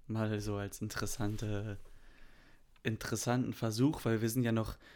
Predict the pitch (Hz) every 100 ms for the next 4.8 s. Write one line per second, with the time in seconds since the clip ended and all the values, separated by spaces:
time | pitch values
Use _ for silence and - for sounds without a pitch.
0 | - 113 113 110 - - - - 120 120
1 | - 139 - 135 135 - 113 110 120 165
2 | - _ - - - - 113 - - 117
3 | 113 110 113 - 113 110 110 101 107 107
4 | 104 101 104 101 - - 104